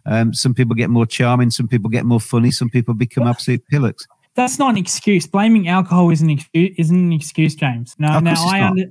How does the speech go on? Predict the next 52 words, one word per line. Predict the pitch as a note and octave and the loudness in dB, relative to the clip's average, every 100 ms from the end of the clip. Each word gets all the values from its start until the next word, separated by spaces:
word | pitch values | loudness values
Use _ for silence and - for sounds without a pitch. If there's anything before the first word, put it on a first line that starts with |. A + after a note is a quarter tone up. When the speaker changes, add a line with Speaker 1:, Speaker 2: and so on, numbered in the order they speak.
| _ | _
Speaker 2:
yeah, | G#3 G3+ E3+ | -6 -2 2
Speaker 1:
I | E3 | 2
think | G3 | 2
Speaker 2:
I, | F#3+ | 0
Speaker 1:
if, | - D#3 | 0 0
I | |
think | E3 F#3 | 0 0
it | F#3 | 2
Speaker 2:
and, | D#3+ | 4
Speaker 1:
maybe | F3 C#3+ D#3 | 4 4 4
Speaker 2:
and | D3+ | 4
Speaker 1:
uncovers | - E3+ D3+ A#2+ | 2 2 2 2
the | B2 | 2
real | D3 C3 | 4 2
Speaker 2:
yeah. | G3 | 2
Speaker 1:
person. | D3 D#3 - F#2 G#2 - - - | 2 2 0 -2 -4 -8 -20 -18
So | - | -2
if | C#3 | 0
you | C#3+ | 4
Speaker 2:
Yeah, | D#3+ | 4
Speaker 1:
use, | F3+ C#3 | 2 0
if | D3+ | 0
Speaker 2:
and | D3+ | 0
Speaker 1:
you, | C#3+ | 2
if | E3 | 0
you're | D#3+ | -2
trying | - E3+ | 0 0
to | D#3+ | 2
Speaker 2:
yeah. | D#3 | 4
Speaker 1:
use | C#3+ F3 C3 | 4 4 2
alcohol | C3 B2 A2+ A2 | 0 0 0 2
as | G2 E2 | 0 0
the | G2 | 0
Speaker 2:
Yeah. | E3 | 0
Speaker 1:
excuse, | C#3+ G#2 A2 | 0 0 -2
I | A#2+ | -2
think | C#3+ - | -4 -4
it's | G#2+ | -4
a | B2 | -4
false | - E3 D#3+ | 0 0 0
Speaker 2:
Yeah. | D#3 | -2
Speaker 1:
one, | G2 | -2
because | G#2+ A#2 A#2 | -2 -4 -2
you're | |
actually | A2+ C3+ | -2 -2
Speaker 2:
Yeah. | E3+ | -2
Speaker 1:
probably | C3 B2+ | 0 0
showing | C3+ B2+ | 0 0
your | B2 | 0
true | - C#3 | 0 0
Speaker 2:
And, | G3+ | 2
Speaker 1:
colours. | D3+ D3 G2 | 2 0 -2